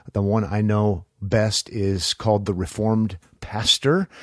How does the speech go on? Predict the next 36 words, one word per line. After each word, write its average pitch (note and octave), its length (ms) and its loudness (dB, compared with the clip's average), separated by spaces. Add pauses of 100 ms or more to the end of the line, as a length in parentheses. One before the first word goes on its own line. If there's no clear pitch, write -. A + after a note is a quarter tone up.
(200)
and F2 200 -4
I F#2+ 140 -2
would F#2+ 140 -2
say F#2+ 260 0
it G2+ 200 -8
should C3 240 -2
be A#2 80 2
called G2 360 2
The F2+ 260 0
Anti-Reformed F2+ 1120 -2 (100)
Pastor F2+ 440 -4
because E2+ 220 -4
he F2 100 -4
promotes F#2+ 400 -2
something F#2+ 340 -2
other G#2 300 0
than F#2 280 -2 (300)
Reformed G#2+ 420 2
theology. G#2+ 600 4
He's A2+ 220 0
the G2+ 100 0
neo-nomian A#2 720 4
pastor. A2+ 560 -4 (340)
He G#2+ 140 -2
sought G2+ 380 0
to G2+ 160 0
bridge F#2+ 320 -2
the G2+ 60 -2
gap G2+ 260 0
between G2+ 400 -2
Protestantism G2+ 840 0
and F2 260 -4
Roman F#2+ 260 -2
Catholicism. A2 760 0 (840)
John A2+ 280 6
Owen C3 400 2